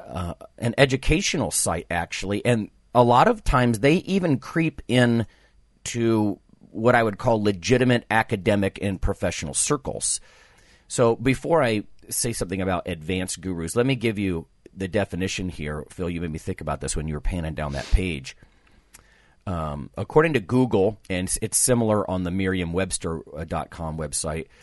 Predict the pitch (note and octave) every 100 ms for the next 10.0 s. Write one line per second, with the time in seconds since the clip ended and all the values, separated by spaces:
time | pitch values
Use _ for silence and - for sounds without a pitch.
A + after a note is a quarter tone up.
0 | - G2+ A2 D#3 E3 C3+ A#2 G#2+ G#2+ -
1 | - - E3 G#3+ G#3 - G2 E2 - E2
2 | - F2 F#2 - B2+ - C3 A#2+ A2 G#2
3 | F#2 - A#2 B2 - - G#2+ G#2+ A2+ -
4 | G#2+ - A2 B2+ - C2+ A#1 - - -
5 | - - - _ A2 A2 G#2+ A#2 D#3+ F3
6 | C3 C#3 D3 C#3 - A#2+ A2 A2+ G#2+ F#2+
7 | E2 A2 G2+ - G2+ F2+ F#2+ F2 F2 F2+
8 | G2+ - G#2+ G2 - G#2+ G2+ G2 F2+ F#2
9 | A#2 C#3 - A#2+ G2+ F#2 F2 E2+ F2